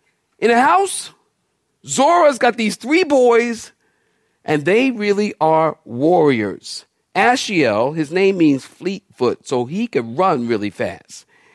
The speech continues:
And you gotta wonder again what it's like having these three boys in the house. So the sons of Zora came and they fought with the children of Israel, and they struck Ishbianab, the Philistine. They killed him.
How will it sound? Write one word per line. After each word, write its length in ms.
And 140
you 60
gotta 300
wonder 360
again 440
what 140
it's 120
like 180
having 240
these 200
three 180
boys 280
in 60
the 80
house. 280
So 100
the 100
sons 320
of 120
Zora 360
came 320
and 100
they 80
fought 300
with 140
the 80
children 340
of 40
Israel, 380
and 80
they 120
struck 640
Ishbianab, 1080
the 100
Philistine. 480
They 100
killed 280
him. 240